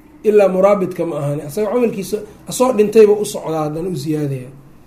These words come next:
Wa can Cuthmaana radiyallaahu canhu qaala, samictu Rasuulallahi sallallaahu alayhi wa sallam yaquul, "Ribaatu yawmin fii sabiilillaahi", maalin Ilaahay jidkiisa lagu xabismo,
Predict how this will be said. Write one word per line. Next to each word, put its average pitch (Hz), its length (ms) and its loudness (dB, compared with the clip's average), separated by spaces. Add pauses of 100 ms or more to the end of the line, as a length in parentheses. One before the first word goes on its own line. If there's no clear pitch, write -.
(400)
Wa 196 80 -2
can 226 180 2
Cuthmaana 226 340 0
radiyallaahu 208 600 6
canhu 202 240 0
qaala, 202 200 2
samictu 202 320 -2
Rasuulallahi 196 460 2
sallallaahu 196 420 0
alayhi 190 200 0
wa 185 60 -2
sallam 196 260 -2
yaquul, 196 360 4 (360)
"Ribaatu 190 420 2
yawmin 196 340 2
fii 202 180 -4
sabiilillaahi", 190 760 2 (320)
maalin 196 480 4
Ilaahay 208 280 2
jidkiisa 190 400 -6
lagu 202 240 4
xabismo, 175 460 -2